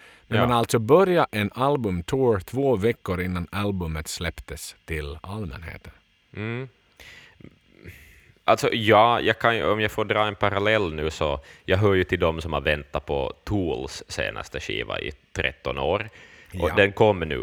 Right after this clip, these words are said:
Speaker 2: och jag såg ju dem, de har ju varit ute på turné hela våren och spelat lite låtar från nya skivan och sådär. Men då finns det ju en enorm förväntan redan, och fans som har väntat i tretton år.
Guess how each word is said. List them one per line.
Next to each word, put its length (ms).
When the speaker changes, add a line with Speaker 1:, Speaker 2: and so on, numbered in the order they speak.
Speaker 2:
och 160
jag 120
såg 240
ju 100
dem, 400
de 160
har 80
ju 60
varit 220
ute 140
på 80
turné 440
hela 160
våren 600
och 240
spelat 480
lite 300
låtar 460
från 340
nya 200
skivan 380
och 60
sådär. 260
Men 280
då 220
finns 240
det 100
ju 160
en 140
enorm 800
förväntan 840
redan, 480
och 240
fans 480
som 160
har 60
väntat 320
i 40
tretton 420
år. 260